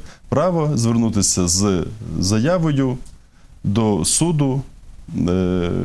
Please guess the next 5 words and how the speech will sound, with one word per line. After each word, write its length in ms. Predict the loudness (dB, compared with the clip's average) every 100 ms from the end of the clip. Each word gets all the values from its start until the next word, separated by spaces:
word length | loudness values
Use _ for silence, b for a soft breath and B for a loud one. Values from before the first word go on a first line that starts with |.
| -2 -4 -4 -2
в 40 | 0
якій, 420 | 0 2 0 0 0
е, 520 | 0 2 2 2 2 0
зазначати, 680 | 0 2 0 2 0 0 0
що 460 | 2 2 2 2